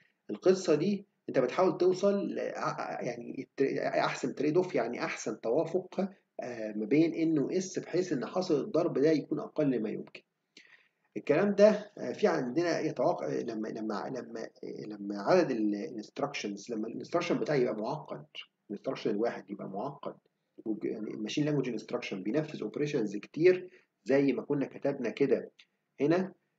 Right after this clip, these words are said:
ده مثلًا انستراكشن معقد بينفذ عمليات كتير، لكن ده انستراكشن ابسط منه.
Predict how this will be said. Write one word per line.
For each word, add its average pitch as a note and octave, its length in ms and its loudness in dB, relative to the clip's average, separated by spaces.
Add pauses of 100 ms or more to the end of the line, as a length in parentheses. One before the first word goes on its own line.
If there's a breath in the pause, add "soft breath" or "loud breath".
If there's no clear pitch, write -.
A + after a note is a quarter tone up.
(180)
ده C3+ 120 8
مثلًا E3+ 420 2
انستراكشن C#3 520 -2
معقد G#2+ 440 -6 (240)
بينفذ C3+ 560 -4
عمليات A2+ 360 0
كتير، - 480 -10 (280)
لكن A#2 220 -2
ده E3 100 4
انستراكشن D3+ 680 0
ابسط D3 400 -2
منه. G#2 240 -4